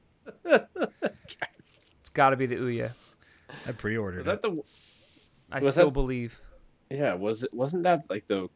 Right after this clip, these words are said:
Speaker 1: Kickstarter one or some shit?
Speaker 2: That was the Android proprietary-based gaming
Speaker 1: Yes,
Speaker 2: console that
Speaker 1: that's
Speaker 2: you could plug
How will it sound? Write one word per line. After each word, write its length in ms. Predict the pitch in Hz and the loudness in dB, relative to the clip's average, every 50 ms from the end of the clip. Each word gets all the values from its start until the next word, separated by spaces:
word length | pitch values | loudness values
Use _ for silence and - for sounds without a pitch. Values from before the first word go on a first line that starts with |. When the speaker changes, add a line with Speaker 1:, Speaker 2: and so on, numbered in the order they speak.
| _ | _
Speaker 1:
Kickstarter 640 | - - 120 110 - - - 107 107 107 107 107 107 101 | -6 -6 -6 -6 -4 0 2 4 4 6 6 4 4 4
one 360 | 98 104 110 110 104 110 113 | 2 0 -2 -2 -4 -6 -10
or 80 | 113 110 | -12 -14
some 220 | - - 104 104 107 | -10 -8 -8 -8 -6
shit? 340 | - - 107 107 107 - - - - _ _ _ _ _ _ _ _ _ _ _ _ _ _ _ _ _ - - - _ _ 160 147 127 131 - _ _ _ _ _ _ _ _ _ | -6 -6 -6 -6 -6 -8 -10 -14 -20 _ _ _ _ _ _ _ _ _ _ _ _ _ _ _ _ _ -20 -20 -20 _ _ -20 -18 -18 -20 -20 _ _ _ _ _ _ _ _ _
Speaker 2:
That 200 | - 135 139 147 | 2 4 4 4
was 220 | 165 170 151 135 127 | 2 0 -2 -2 -2
the 320 | 143 139 131 127 - - | 0 0 0 0 -2 -2
Android 840 | - 139 143 151 151 151 139 143 151 147 143 139 139 135 131 127 117 - _ _ _ _ | 0 2 2 4 2 0 -2 0 2 2 4 4 4 4 2 0 -2 -8 _ _ _ _
proprietary-based 1700 | - 151 - - - - - _ - - - 147 143 143 151 151 151 - - 160 156 156 151 143 131 156 147 147 143 139 - - - 143 131 | -12 -12 -12 -12 -18 -20 -20 _ -10 -4 0 2 4 4 4 2 0 -2 -2 0 0 0 0 -2 -2 -2 0 0 0 -2 -4 -6 -10 -10 -4
gaming 360 | 139 135 135 135 135 135 131 | -2 -2 0 0 0 -2 -4
Speaker 1:
Yes, 100 | 123 - | -4 -6
Speaker 2:
console 480 | - - 123 131 131 123 - 139 135 127 | -8 -6 -4 -4 -4 -4 -4 -4 -4 -2
that 80 | 127 - | -4 -4
Speaker 1:
that's 120 | - 135 | -6 -6
Speaker 2:
you 60 | - | -8
could 180 | 214 233 - 92 | -8 -10 -8 -8
plug 100 | - | -8